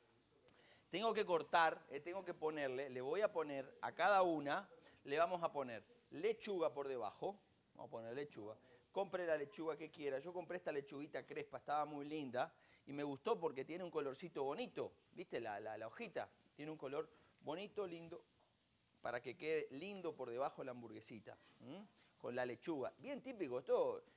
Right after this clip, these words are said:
no, no hay nada de invento mío, simplemente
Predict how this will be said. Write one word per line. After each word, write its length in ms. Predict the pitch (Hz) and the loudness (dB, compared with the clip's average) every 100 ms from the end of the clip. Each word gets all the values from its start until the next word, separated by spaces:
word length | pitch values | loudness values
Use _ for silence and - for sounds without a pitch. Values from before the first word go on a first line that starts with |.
| - | -6
no, 200 | 135 147 | -4 -2
no 80 | 147 | -2
hay 100 | 147 | -2
nada 360 | 185 202 147 | 2 4 4
de 320 | 127 120 117 | 4 0 -2
invento 460 | 120 123 165 151 135 | -4 2 2 4 -2
mío, 260 | 254 240 123 | 0 -2 -2
simplemente 800 | 175 160 170 185 226 196 135 | -6 0 0 2 0 -2 -2